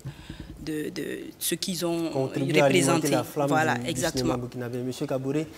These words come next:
Speaker 2: les statistiques au niveau des salles de, de cinéma, elle a parlé tout à l'heure de, euh, de régression au niveau de la fréquentation des salles de ciné.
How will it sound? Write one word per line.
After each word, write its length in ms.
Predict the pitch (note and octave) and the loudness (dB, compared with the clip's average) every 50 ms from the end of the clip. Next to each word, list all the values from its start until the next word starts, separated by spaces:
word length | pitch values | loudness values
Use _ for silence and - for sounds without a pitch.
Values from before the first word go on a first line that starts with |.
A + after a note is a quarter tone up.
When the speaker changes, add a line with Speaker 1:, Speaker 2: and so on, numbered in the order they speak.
| - - - - | -18 -18 -12 -8
Speaker 2:
les 60 | C3+ B2 | -8 -6
statistiques 560 | - - C#3+ C3+ - D3 - - F#3+ E3+ - | -2 0 -2 0 -2 -4 -6 -6 -6 -2 0
au 60 | D3+ | 2
niveau 220 | C#3+ C3+ C3 D3 | 2 2 2 0
des 120 | C#3+ C#3 B2+ | 0 0 -2
salles 340 | - - - C#3 C#3 C3+ B2+ | -2 0 0 0 0 0 -2
de, 380 | B2+ A#2+ A#2+ A#2 A#2 A#2 A#2 A#2+ C3 | -4 -4 -4 -4 -6 -6 -8 -10 -8
de 100 | B2+ B2 | -8 -8
cinéma, 520 | A#2 - - B2+ A#2+ A#2+ A#2 A#2 A#2 A2+ A2+ A#2+ | -8 -6 -6 -4 -4 -4 -4 -6 -8 -8 -10 -8
elle 80 | A#2 | -6
a 80 | A#2 A#2 | -6 -6
parlé 280 | A#2+ - B2 B2+ C3+ C3 | -4 -4 -4 -2 -4 -4
tout 120 | - C#3 - | -4 -4 -4
à 60 | B2+ | -2
l'heure 200 | B2 B2+ B2+ B2+ | 0 0 0 -2
de, 200 | B2 A#2+ A#2 A#2 A#2 A#2 - - - - - - - C3+ | -2 -4 -6 -6 -8 -12 -16 -20 -20 -20 -20 -20 -16 -12
euh, 540 | B2 A#2+ A#2 A2+ A2+ A2+ A#2 A#2 A2+ A2+ A2+ - - - C#2 C2+ C#2 C#2 C#2 C#2 - C#3+ C#3 C#2 C#2+ C#2+ C#2 - C#3+ C#3 C#3 C3+ B2 | -10 -8 -8 -8 -8 -8 -8 -10 -10 -10 -12 -12 -12 -14 -14 -14 -14 -14 -14 -14 -14 -14 -14 -16 -16 -16 -16 -16 -16 -16 -14 -10 -6
de 80 | B2 | -4
régression 480 | B2 B2+ B2+ B2 B2+ B2+ B2 - - C#3+ | 0 0 0 0 0 -2 -2 -2 -2 -2
au 60 | C3+ | 0
niveau 300 | B2+ B2 A#2+ B2 C3 C3+ | 0 0 -2 -2 -2 -2
de 360 | B2 A#2+ A#2+ A#2 A2+ A#2 A#2 A2+ | -2 -2 -4 -4 -4 -4 -6 -6
la 80 | A#2 A2+ | -6 -6
fréquentation 520 | - C3 A#2 - A2+ - A#2+ A2 - B2 | -6 -6 -6 -6 -6 -4 -6 -6 -6 -6
des 100 | A#2 A#2 | -6 -6
salles 200 | A2 - C3 A#2+ | -6 -6 -6 -6
de 60 | A#2 | -6
ciné. 340 | A2+ - - B2 C3 D3 D3+ | -8 -6 -4 -2 -2 -2 -4